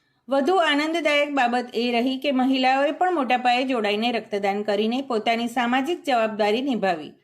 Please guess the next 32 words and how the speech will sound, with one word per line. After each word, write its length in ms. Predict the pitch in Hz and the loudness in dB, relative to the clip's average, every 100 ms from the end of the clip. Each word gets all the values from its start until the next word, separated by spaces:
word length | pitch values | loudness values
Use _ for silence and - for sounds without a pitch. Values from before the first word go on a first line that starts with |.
| _ _ _ | _ _ _
અને 140 | 208 | -4
એક 240 | 226 233 220 | -2 -2 -4
ઉત્તમ 340 | - 233 339 403 403 | -4 -2 0 0 0
સંદેશ 400 | 247 220 240 - | 0 0 -2 -4
આપ્યો 360 | 226 247 220 190 - _ _ _ | 0 0 0 -4 -6 _ _ _
કે 80 | - | -12
સેવા 400 | 302 320 277 330 | -4 0 2 2
દરેકની 540 | 311 254 254 269 320 320 | 2 2 0 -2 -4 -4
છે, 360 | - 160 - - | -4 -6 -8 -4
માત્ર 380 | 247 285 359 415 | -2 -2 -2 -2
પુરુષોની 560 | 294 277 302 359 349 359 | 0 -2 -2 -2 -2 -2
નહીં. 280 | 320 254 - - _ _ _ | -2 -2 -6 -14 _ _ _
આ 120 | 220 220 | -4 -2
આયોજન 500 | 214 233 233 285 311 | 0 0 2 0 0
માત્ર 340 | 294 220 220 226 | 0 0 0 0
રક્તદાન 540 | 220 - 226 240 302 330 | 0 -2 -2 0 -2 -2
પૂરતું 360 | 254 220 269 | -4 -2 -2
જ 40 | 262 | -2
નહીં 340 | 254 240 294 | 0 0 0
રહ્યું, 320 | 277 247 226 220 _ _ _ | 0 0 -4 -8 _ _ _
પરંતુ 520 | 302 359 370 370 180 - _ _ | 0 2 2 -2 -4 -6 _ _
ત્યાં 280 | 277 269 - | -2 0 0
આવનાર 500 | 247 254 262 302 330 | 0 2 2 2 2
લોકોને 460 | 285 220 233 233 240 | 0 -2 0 0 0
રક્તદાનનું 640 | 233 233 254 262 247 247 | -2 -2 0 0 2 0
મહત્વ, 460 | 220 202 214 214 226 | 0 2 0 0 -4
તાત્કાલિક 720 | 269 - 254 254 320 339 370 | -4 -4 -2 0 0 0 0
જરૂરિયાતો, 680 | 262 254 240 247 247 226 254 | 0 0 0 0 -2 0 -4
હોસ્પિટલોમાં 880 | 277 254 233 - 226 226 208 220 269 | -2 0 0 -4 -4 0 0 0 0
વધતી 480 | 254 202 196 220 240 | 0 0 -4 -8 -4
રક્તની 460 | 226 226 226 220 220 | -4 -4 -4 -2 0
માંગ 380 | 220 247 175 | 0 0 -2